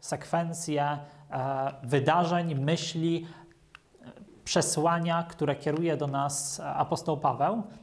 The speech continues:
A więc na początek sobie zobaczymy na takie pięć elementów, które poruszymy.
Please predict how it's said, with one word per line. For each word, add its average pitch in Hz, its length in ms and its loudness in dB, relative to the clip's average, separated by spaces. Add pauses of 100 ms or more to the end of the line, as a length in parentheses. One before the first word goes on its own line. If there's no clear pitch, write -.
(120)
A 151 80 -2
więc 151 440 -4
na 147 180 -2
początek 180 520 0
sobie 147 200 -4
zobaczymy 139 560 -2
na 135 480 -2
takie 135 280 -6
pięć 175 760 0
elementów, 143 800 0
które 139 260 0
poruszymy. 143 760 0